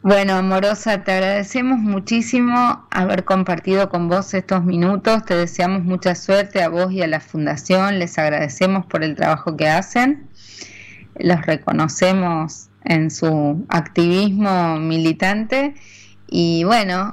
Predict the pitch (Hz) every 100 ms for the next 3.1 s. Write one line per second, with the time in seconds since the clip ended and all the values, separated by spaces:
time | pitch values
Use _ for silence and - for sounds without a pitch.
0 | - 185 - 165 170 175 170 - 170 160
1 | - 185 175 180 165 175 180 170 180 185
2 | 190 165 151 175 160 160 160 170 175 175